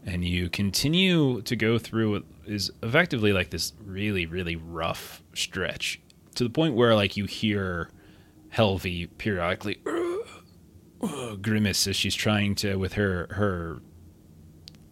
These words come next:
severely cut, wounded leg. Gilly, you saw it. Like, she would be the equivalent of wounded, basically. This is, like,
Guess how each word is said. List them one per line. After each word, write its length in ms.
severely 720
cut, 520
wounded 600
leg. 420
Gilly, 260
you 60
saw 300
it. 240
Like, 240
she 120
would 80
be 100
the 100
equivalent 540
of 160
wounded, 520
basically. 540
This 140
is, 100
like, 140